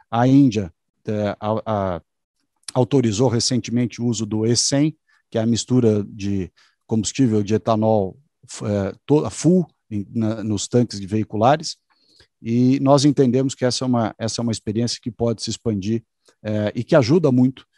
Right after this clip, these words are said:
na conservação da biodiversidade. É, a nós também nos tocou avançar na, no,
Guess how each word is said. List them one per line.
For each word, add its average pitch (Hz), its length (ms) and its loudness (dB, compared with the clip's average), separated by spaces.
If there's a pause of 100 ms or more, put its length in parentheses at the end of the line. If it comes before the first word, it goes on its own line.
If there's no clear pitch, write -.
(100)
na 117 120 -4
conservação 110 800 -4 (300)
da 113 140 -2
biodiversidade. 101 880 -4 (380)
É, 110 360 0
a 123 160 2
nós 131 560 4 (280)
também 120 300 2
nos 120 200 2
tocou 113 520 -2 (520)
avançar 120 800 4
na, 104 640 -2
no, 110 220 -4